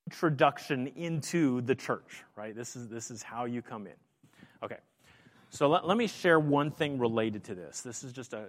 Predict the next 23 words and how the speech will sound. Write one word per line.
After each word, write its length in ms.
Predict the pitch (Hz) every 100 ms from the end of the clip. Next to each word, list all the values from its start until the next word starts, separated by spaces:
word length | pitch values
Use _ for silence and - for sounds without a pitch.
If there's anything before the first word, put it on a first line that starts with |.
| -
kind 160 | - 131
of 60 |
a 80 | 110
practical 800 | - - 143 127 - 131 120 107 101
church 360 | - 131 - 131
life 320 | 110 104 -
kind 240 | - 117 107
of 80 |
thing 260 | - 117 107
related 400 | 101 104 117 110
to 80 | 98
this. 320 | 90 82 - _ _ _ _ _ _ - - -
Um, 320 | 127 120 110 - _ _ - - - _ _ _ - _ _ _
we, 220 | 139 165
we 160 | 170 190
take 200 | 208 -
communion 600 | 151 156 156 143 107 107
weekly. 460 | 123 110 104 - _ _ _ _ _ - _ -
And 260 | 143 147
when 160 | 180 190
we 120 | 165
do 260 | 143 262 320
this, 480 | 143 117 - -